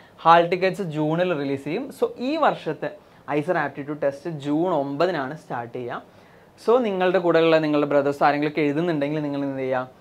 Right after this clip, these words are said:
ഡേറ്റ്സ് ഒന്ന് പറഞ്ഞു കൊടുക്കുക. ഏപ്രിലാണ് ഐസറിനുള്ള, എല്ലാ വർഷവും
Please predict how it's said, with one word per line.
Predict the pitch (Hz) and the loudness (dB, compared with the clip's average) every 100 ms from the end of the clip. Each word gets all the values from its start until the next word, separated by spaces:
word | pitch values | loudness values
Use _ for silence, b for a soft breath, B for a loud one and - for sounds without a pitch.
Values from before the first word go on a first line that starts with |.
| b b 151 | b b 2
ഡേറ്റ്സ് | 156 156 180 | 4 4 2
ഒന്ന് | 185 160 | 2 2
പറഞ്ഞു | 147 147 156 | 0 0 -2
കൊടുക്കുക. | 135 175 | -2 -2
ഏപ്രിലാണ് | 208 156 139 139 180 185 151 143 196 214 151 | 0 0 -2 0 2 2 2 -2 -2 -2 -2
ഐസറിനുള്ള, | 143 147 151 143 | -2 -6 -2 -2
എല്ലാ | 175 151 170 | 0 2 4
വർഷവും | 156 - | 4 2